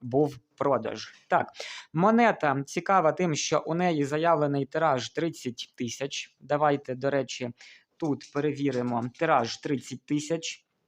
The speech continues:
А, тобто, на відміну від інших монет, де тиражі п'ятдесят, сімдесят, сімдесят п'ять тисяч, от, наприклад, якщо взяти ні куля, ні шабля, то тут у нас тираж, дивіться, взагалі до ста двадцяти п'яти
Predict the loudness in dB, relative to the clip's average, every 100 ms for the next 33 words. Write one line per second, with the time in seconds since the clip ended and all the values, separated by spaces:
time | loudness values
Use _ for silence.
0 | _ _ _ _ -6 2 6 6 4 2
1 | 2 2 2 0 -2 0 0 0 -2 -4
2 | -14 -2 0 2 2 2 4 6 6 4
3 | 4 4 4 4 4 2 2 -2 -12 0
4 | 2 2 0 2 4 6 4 0 -4 -4
5 | -2 -4 0 4 6 4 2 -6 _ -2
6 | 0 2 -2 -2 2 2 2 0 -4 -2
7 | -2 -4 -4 -4 -2 0 0 -2 -2 -4
8 | 2 0 2 0 0 0 2 2 2 -4
9 | -18 -14 -4 -2 2 4 2 2 2 2
10 | 2 0 0 -4 -2 0 0 -4 -18 _
11 | _ _ 0 4 4 4 2 -2 -4 -2
12 | -4 0 0 2 4 2 0 4 8 8
13 | 6 2 2 2 0 -2 -2 -6 -6 -4
14 | -6 -2 -4